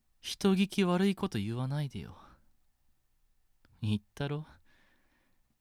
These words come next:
眠いなら明日にしてやろうと思ったって。おい、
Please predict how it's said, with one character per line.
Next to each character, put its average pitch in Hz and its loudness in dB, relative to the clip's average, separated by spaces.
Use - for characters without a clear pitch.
眠 160 4
い 185 6
な 151 2
ら 107 0
明 110 0
日 135 -4
に 113 0
し - -8
て - -8
や 135 -2
ろ 143 -4
う 123 -6
と - -10
思 101 -6
っ - -20
た - -20
っ - -20
て。 - -14
お 120 -2
い、 107 -4